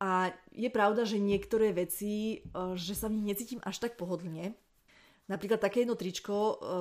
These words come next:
pásikavé čierno-biele. To není to tričko, je to skôr taký top krajší a ono to vyzerá super. Ale ja sa v tom až tak akože dobre necítim. Tuto hore na pleciach.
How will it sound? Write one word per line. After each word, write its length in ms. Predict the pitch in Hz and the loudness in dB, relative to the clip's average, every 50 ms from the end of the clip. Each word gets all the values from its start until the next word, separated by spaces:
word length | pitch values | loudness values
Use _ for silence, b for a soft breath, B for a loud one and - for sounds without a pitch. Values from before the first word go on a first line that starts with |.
| 180 175 180 180 180 B B B B B _ _ B B B B B B _ _ | 0 0 -2 -4 -8 B B B B B _ _ B B B B B B _ _
pásikavé 560 | - 175 165 - - 180 - 175 175 180 175 | -8 -6 -6 -6 -8 -6 -6 -4 -4 -4 -2
čierno-biele. 640 | - 185 175 175 185 175 160 165 165 165 175 180 175 | -2 -2 -2 -2 -2 -2 -2 -4 -4 -2 -4 -4 -2
To 80 | 233 | -2
není 160 | 220 226 240 220 | -2 -2 -2 -2
to 80 | 202 | -2
tričko, 320 | 175 175 175 - - 190 180 | -4 -4 -6 -4 -2 -2 -2
je 80 | 185 | -2
to 40 | 180 | -4
skôr 120 | - - | -6 -4
taký 240 | 202 202 196 - 185 | -4 -4 -4 -6 -8
top 320 | 175 - 185 175 175 - - | -4 -2 -2 -2 -2 -4 -6
krajší 560 | 165 160 160 160 - - 190 185 208 190 - | -8 -6 -6 -8 -8 -8 -8 -8 -8 -6 -6
a 320 | - 170 170 170 - - - _ _ | -4 -2 -2 -2 -4 -6 -10 _ _
ono 160 | - 196 214 220 | -2 0 0 2
to 80 | 240 | 2
vyzerá 320 | 220 196 196 220 254 226 202 | 0 0 2 2 2 2 2
super. 480 | - - 233 226 - - 151 175 - B B B B B B B B B B B | 0 -2 -4 -4 -4 -4 -4 -4 -8 B B B B B B B B B B B
Ale 480 | - 196 196 202 208 202 202 - - - - - | 0 2 4 4 4 2 0 -4 -10 -16 -8 -6
ja 80 | 233 | -6
sa 160 | 226 - 240 | -6 -6 -8
v 80 | - - | -8 -8
tom 80 | 226 214 | -6 -4
až 160 | 214 208 - | -4 -4 -2
tak 160 | 220 196 196 | -2 -2 -2
akože 240 | 190 190 190 175 202 | -4 -4 -6 -6 -4
dobre 240 | 175 190 185 214 220 | -4 -2 0 0 0
necítim. 640 | 185 165 165 - 175 160 - - 170 180 226 240 - _ _ B B B B B B B B B B B - | -2 -4 -6 -10 -12 -12 -10 -10 -8 -8 -8 -10 -12 _ _ B B B B B B B B B B B -14
Tuto 160 | - - 214 208 - | -6 -6 -4 -2 -2
hore 160 | 202 202 180 | -2 -2 -2
na 160 | 165 165 170 | -2 -4 -4
pleciach. 480 | - 202 202 202 - - 196 262 302 | -4 -4 -4 -2 -2 0 2 2 2